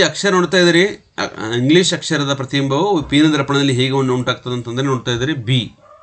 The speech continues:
ಈ ಥರ ಉಂಟಾಗ್ತಾ ಇದೆ. ಅದು ವರ್ಧನೆ ಅಂದ್ರೆ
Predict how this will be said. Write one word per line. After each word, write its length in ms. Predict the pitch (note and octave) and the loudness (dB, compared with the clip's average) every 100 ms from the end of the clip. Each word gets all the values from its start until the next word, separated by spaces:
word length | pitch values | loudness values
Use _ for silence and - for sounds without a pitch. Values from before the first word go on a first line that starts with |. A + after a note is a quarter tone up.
| - | -16
ಈ 40 | G2 | -12
ಥರ 180 | A#2 A2 | -6 -4
ಉಂಟಾಗ್ತಾ 420 | A2 G#2 F#2 G2+ | -4 -6 -10 -8
ಇದೆ. 160 | F#2+ | -6
ಅದು 200 | F#2+ G#2 E3+ - _ _ _ _ _ _ - - - - | -6 -4 -6 -8 _ _ _ _ _ _ -20 -20 -14 -2
ವರ್ಧನೆ 380 | B2+ C3+ D#3 | 0 4 6
ಅಂದ್ರೆ 240 | D3 C#3+ | 6 4